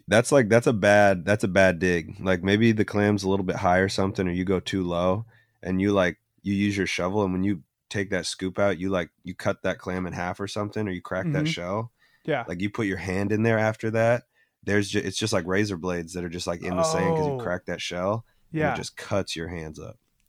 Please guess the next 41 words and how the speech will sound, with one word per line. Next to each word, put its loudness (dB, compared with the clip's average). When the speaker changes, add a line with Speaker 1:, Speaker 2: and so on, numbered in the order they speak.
Speaker 2:
Okay, -2
yeah, 2
that 0
makes -6
sense. -6
I -2
think -4
that -2
I 4
probably 2
have -4
cut -4
my -6
hands -8
up -6
when -4
I -4
was -6
a -6
kid. -2
<laughs> -14
Speaker 1:
Right. -6
And -2
I've 4
never 2
seen -4
anybody 4
wearing, 2
like, 0
big, 0
like, 0
latex -4
gloves, -2
which -8
would -6
be -2
a -2
really -4
good -4
move, -4
honestly. -8